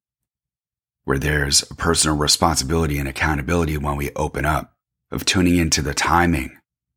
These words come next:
of what we're vulnerable with, the availability and presence of others to be able to receive what we have to share,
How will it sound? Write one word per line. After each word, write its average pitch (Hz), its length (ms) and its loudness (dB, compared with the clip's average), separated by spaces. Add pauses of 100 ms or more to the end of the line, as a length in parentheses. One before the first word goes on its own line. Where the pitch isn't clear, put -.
(240)
of 73 140 -6
what 73 200 -2
we're 69 420 -4 (100)
vulnerable 69 560 0
with, - 340 -14 (120)
the 87 160 2
availability 82 680 2
and 73 140 -6
presence 78 480 0
of 67 160 -4
others 80 480 0
to - 80 -2
be 82 120 0
able 78 160 0
to - 120 -2
receive 76 680 2
what 67 160 -4
we 73 120 -4
have 71 220 -2
to - 100 -6
share, - 500 -2